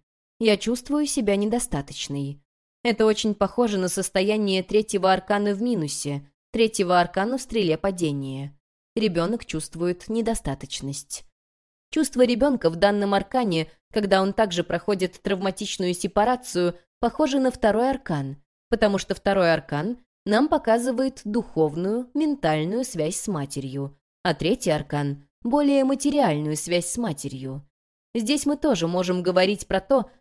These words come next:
что у ребёнка связи с матерью не было и что он не получил достаточно любви от мамы.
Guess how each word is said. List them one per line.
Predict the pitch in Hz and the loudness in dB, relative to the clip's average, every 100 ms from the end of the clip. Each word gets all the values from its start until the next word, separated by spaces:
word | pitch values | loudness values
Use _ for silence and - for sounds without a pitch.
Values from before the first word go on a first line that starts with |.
| _ | _
что | - 262 | -2 4
у | |
ребёнка | 233 220 240 247 180 | 4 4 2 2 -2
связи | - 214 202 | 2 2 2
с | 196 | -2
матерью | 220 233 226 190 196 | -2 -2 -2 -2 -2
не | 208 254 | 0 0
было | 175 160 160 160 _ _ | 2 2 2 -2 _ _
и | 247 | -4
что | - 240 | -2 2
он | 240 254 | 4 4
не | 226 | 2
получил | - 214 214 - 247 | 0 -2 -2 0 0
достаточно | 185 180 - 220 214 - | 2 0 0 -2 -4 -2
любви | 220 247 247 220 175 | -2 0 -2 0 0
от | 147 196 | 0 -4
мамы. | 185 143 135 139 | -4 -4 -6 -10